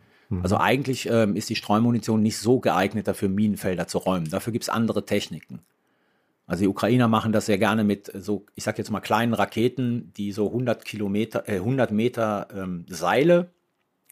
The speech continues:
Speaker 2: von links nach rechts sch-, äh, bringen, wo an den Seilen Sprengladungen sind, die explodieren, wenn sie auf den Boden kommen und damit die Minen zum Ex-, zur Explosion bringen. Die Streumunition ist dafür nicht so geeignet.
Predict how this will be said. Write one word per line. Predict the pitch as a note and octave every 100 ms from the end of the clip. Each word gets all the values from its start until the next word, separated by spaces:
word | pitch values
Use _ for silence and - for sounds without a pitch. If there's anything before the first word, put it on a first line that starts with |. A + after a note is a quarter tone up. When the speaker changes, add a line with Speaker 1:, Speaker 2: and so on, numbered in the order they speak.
| _
Speaker 2:
von | - G#2+
links | A#2+ D#3 -
nach | A2
rechts | G#2 D#3+ - - -
sch-, | - - C3
äh, | C3
bringen, | A#2+ C3+ D3 D#3+ D#3+ - - - - _
wo | -
an | - B2
den | C#3+ B2+
Seilen | A#2 B2 A#2+
Sprengladungen | - A2+ B2+ A#2 F#2+ F#2+ F#2+ F#2+
sind, | F#2 G#2 G#2
die | F#2
explodieren, | - - G2+ G2 A#2+ A#2
wenn | A2
sie | G#2
auf | G2
den | F#2+
Boden | G#2 A2+ G#2
kommen | F2+ F2
und | G2
damit | F#2+ G#2 G#2
die | G2+
Minen | G#2 A2 E2+ E2+
zum | - C#2+
Ex-, | D#2+ - -
zur | -
Explosion | F3+ - F3 E2+ E2+
bringen. | E2 C#2 C#2+
Die |
Streumunition | - - A2 D#3 D#3 - C3+
ist | B2+
dafür | A#2 B2+
nicht | A#2
so | - A#2
geeignet. | A2+ - F#2+ - C3